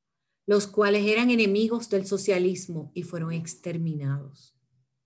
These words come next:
Por otra parte, organizó a los campesinos en granjas para acelerar el proceso de colectivización. Les promes-, les prometió tecnología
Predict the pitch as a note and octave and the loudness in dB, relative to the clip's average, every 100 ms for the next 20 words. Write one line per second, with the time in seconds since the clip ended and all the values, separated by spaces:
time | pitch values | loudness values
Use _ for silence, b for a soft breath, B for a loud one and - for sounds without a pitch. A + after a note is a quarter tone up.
0 | _ _ _ _ _ - G#3 F3 A3+ C4 | _ _ _ _ _ 2 4 4 2 -2
1 | B3 F3+ E3 F3+ F3+ F3+ F3 - F#3+ A3 | 0 -2 -2 -2 -2 -2 -4 -2 -2 -2
2 | A3 A3+ G#3+ F#3+ G3+ G3 G3 F3+ E3 E3 | -2 -4 -2 -4 -4 -4 -4 -4 -4 -2
3 | E3 D#3+ C3+ C#3 - - _ _ _ _ | -2 -2 -6 -10 -18 -20 _ _ _ _
4 | _ F#3+ F#3 F3 F#3+ F3+ F3 F#3 G#3+ A3 | _ -2 0 0 0 2 2 2 2 -2
5 | - _ _ _ F#3 G3 F#3+ F3+ - G3 | -14 _ _ _ -2 0 2 0 2 2
6 | G3 G#3 F#3+ G3 F3+ F3+ F#3 F3 E3 D#3+ | 2 2 2 2 0 -2 -4 -6 -6 -10
7 | C#3 - C#3+ C3+ C3 C3+ - _ _ _ | -12 -10 -4 -2 -2 -4 -14 _ _ _
8 | _ _ G3+ G3+ G#3 G3+ F#3+ - - - | _ _ 2 2 2 2 2 -2 -8 0
9 | G3 G3 - G3 F#3+ G3+ G#3 A#3 A3 G3 | 2 2 0 0 2 0 0 2 4 4
10 | F#3+ F#3+ A3 A#3+ A#3+ b | 2 2 2 0 -4 b